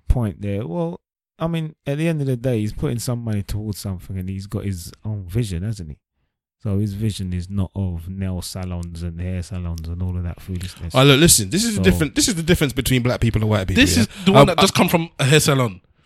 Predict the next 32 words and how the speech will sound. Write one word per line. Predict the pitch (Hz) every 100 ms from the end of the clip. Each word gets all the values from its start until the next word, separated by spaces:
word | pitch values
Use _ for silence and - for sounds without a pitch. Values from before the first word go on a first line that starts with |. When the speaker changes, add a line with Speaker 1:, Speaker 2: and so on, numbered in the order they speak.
| - _ - -
Speaker 2:
No, | 214
but | 185 165
this | 247 220
is |
the | 208
difference | 214 196
between | 156 147 156
black | 139
people | 139 120
and | 117
white | 117 104
people, | 92 92
yeah? | 92 -
A | 120
white | 139 165
person | 151 135 120
would | 117
have | 104
said, | 104
Speaker 1:
Barbershop. | 107 104 98 95 -
Speaker 2:
"I'm | 139 185
pledging | 175 156 139 131
a |
million | 127 131 123
dollars | 113 110 110 104 101 _ _ _
to, | - 117 110 110 110 - _ -
um, | 104 104 104 104 104 -
women | 127 147 143
that | 131 95
are | 110 -
starting | - 90 110
up | 113